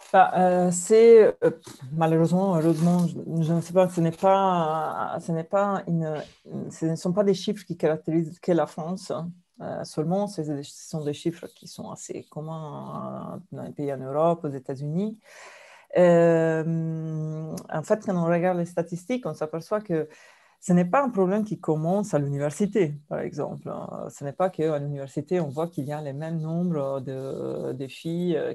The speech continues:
qui sont en mathématiques ou en, en ingénierie, surtout. L'ingénierie, c'est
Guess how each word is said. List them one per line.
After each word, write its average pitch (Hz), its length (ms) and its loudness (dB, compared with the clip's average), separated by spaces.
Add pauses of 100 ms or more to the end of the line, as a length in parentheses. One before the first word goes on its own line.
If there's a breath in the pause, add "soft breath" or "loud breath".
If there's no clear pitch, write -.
qui - 180 -12
sont 156 300 -10 (240)
en 139 100 -12 (100)
mathématiques 170 720 -8
ou 135 280 -6
en, 131 720 -8
en 139 80 -8 (120)
ingénierie, 156 520 0
surtout. 156 460 -4
L'ingénierie, 135 540 -10
c'est 139 140 -6